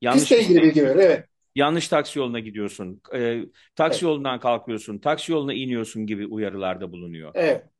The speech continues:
Speaker 1: Veya uzun iniyorsun. İşte,
Speaker 2: Evet.
Speaker 1: e, uzun inerken, işte, dolayısıyla böyle bir uyarı yok. Şimdi kendini düşün. Biraz evvel bahsettik, iki yüz seksen kilometre ile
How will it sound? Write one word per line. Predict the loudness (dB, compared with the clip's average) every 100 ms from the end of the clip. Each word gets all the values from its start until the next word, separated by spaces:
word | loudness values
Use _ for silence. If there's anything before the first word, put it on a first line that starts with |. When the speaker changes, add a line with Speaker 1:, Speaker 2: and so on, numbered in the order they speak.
| -2
Speaker 1:
Veya | 2 4 2 0
uzun | -2 2
iniyorsun. | 2 2 0 -2 -8 -18 -18 _ _ -12
İşte, | -6 -2 0
Speaker 2:
Evet. | 2 2 2
Speaker 1:
e, | -2
uzun | -8 -6 -2
inerken, | 0 -2 -2 -2 -4 -6 -14
işte, | -16 -6
dolayısıyla | -2 -2 0 -2
böyle | 0 0 0
bir |
uyarı | 0 0 0 0
yok. | -4 -6 _ _ _
Şimdi | -8 -4 -2 -2 -4
kendini | -4 -2 -2 -2
düşün. | -4 -4 -6 -8 _ _ -4
Biraz | 0 2
evvel | 2 2 0
bahsettik, | -2 -4 -8 -10
iki | -12 -12
yüz | -6
seksen | -6 -4 -4 -4
kilometre | -6 -4 -4 -6 -6 -4
ile | -4 -6